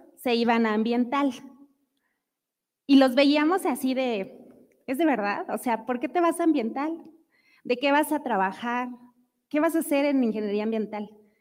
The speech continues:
Si el secreto, el futuro, el trabajo, el dinero está en el petróleo, está en los plásticos,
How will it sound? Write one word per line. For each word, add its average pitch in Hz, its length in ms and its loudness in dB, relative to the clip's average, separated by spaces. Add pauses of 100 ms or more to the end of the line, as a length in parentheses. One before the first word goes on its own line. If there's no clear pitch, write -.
(880)
Si 269 100 2
el 254 160 4
secreto, 277 720 -2
el 254 180 0
futuro, 269 680 -2
el 247 140 0
trabajo, 214 580 -2
el 233 100 2
dinero 226 640 -2 (840)
está 262 280 0
en 269 80 2
el 269 160 0
petróleo, 262 640 0
está 247 220 -2
en 233 100 0
los 220 140 -4
plásticos, 233 1000 -2